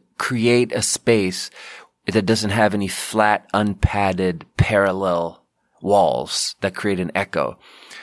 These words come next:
So you need, like, infinite blankets, and it's a hotel, so they'll give you infinite blankets. 'Cause you can just say you're cold,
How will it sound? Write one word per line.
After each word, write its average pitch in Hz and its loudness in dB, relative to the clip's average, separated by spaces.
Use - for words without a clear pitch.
So - -10
you 104 -4
need, 110 0
like, 98 -2
infinite 110 2
blankets, 123 0
and 127 0
it's 127 -2
a 127 0
hotel, 131 2
so 117 -2
they'll 113 4
give 113 2
you 101 0
infinite 92 -4
blankets. - -4
'Cause - -6
you 165 2
can 156 2
just 107 0
say 120 4
you're 135 2
cold, 92 0